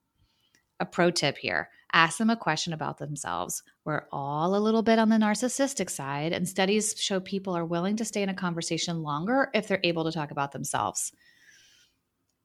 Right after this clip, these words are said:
Okay, outside of small talk, it can be intimidating to jump into a new group of people who already have something in common, a new team,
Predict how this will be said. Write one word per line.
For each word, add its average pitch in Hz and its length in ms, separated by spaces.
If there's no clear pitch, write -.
Okay, 220 480
outside 240 300
of 254 80
small 180 320
talk, 147 440
it 214 140
can 233 140
be 247 100
intimidating 170 580
to 160 120
jump 156 240
into 156 260
a 156 60
new 151 160
group 151 240
of 147 100
people 165 300
who 165 120
already 160 280
have 160 160
something 147 420
in 147 100
common, 160 600
a 175 60
new 170 160
team, 220 580